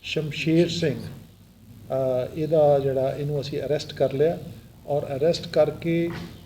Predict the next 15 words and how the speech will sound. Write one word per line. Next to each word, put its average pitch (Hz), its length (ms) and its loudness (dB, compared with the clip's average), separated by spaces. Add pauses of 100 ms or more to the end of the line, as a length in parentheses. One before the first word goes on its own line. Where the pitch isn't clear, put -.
(140)
ਉਹਦੇ 180 280 6
ਜਿਹੜੇ, 160 380 0
ਜਿਸ 165 380 -4 (120)
ਵੈਪਨ 170 480 2
ਦੇ 170 120 2
ਨਾਲ 143 340 2
ਉਹਨੇ 147 520 -2 (100)
ਮਰਡਰ 135 320 -6
ਕੀਤਾ 139 460 -2
ਉਹ 127 120 -4
ਵੈਪਨ 131 300 -4
ਵੀ 143 220 -4
ਰਿਕਵਰ 139 340 -2
ਕਰ 139 220 -4
ਲਿਆ, 139 260 -2